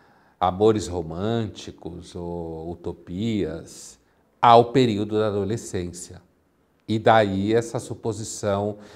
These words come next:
de que o romantismo seria a adolescência da humanidade, entendeu? Que é o momento que a humanidade teria grandes amores românticos e grandes utopias e idealizações. Eu acho que essa pergunta,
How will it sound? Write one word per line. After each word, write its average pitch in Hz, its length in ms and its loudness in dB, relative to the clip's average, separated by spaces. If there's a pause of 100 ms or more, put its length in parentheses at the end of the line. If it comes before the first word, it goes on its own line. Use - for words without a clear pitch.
(180)
de 104 100 -12
que - 140 -6
o - 20 -2
romantismo 104 720 -6
seria 98 720 -4 (420)
a 98 80 -4
adolescência 101 640 -4
da 92 80 -8
humanidade, 92 600 -6
entendeu? 98 600 0 (300)
Que - 60 -10
é 90 40 -2
o 85 40 -8
momento 92 360 -4
que - 80 -8
a 95 40 -4
humanidade 92 680 -4
teria 85 840 -6 (320)
grandes 101 360 -4
amores 87 580 0
românticos 87 1040 -8
e 92 80 -8
grandes 90 380 -6
utopias 90 600 -10
e 98 60 -6
idealizações. 95 960 -6 (460)
Eu 107 100 0
acho 139 200 2
que 156 100 -2
essa 143 220 -2
pergunta, 107 840 -4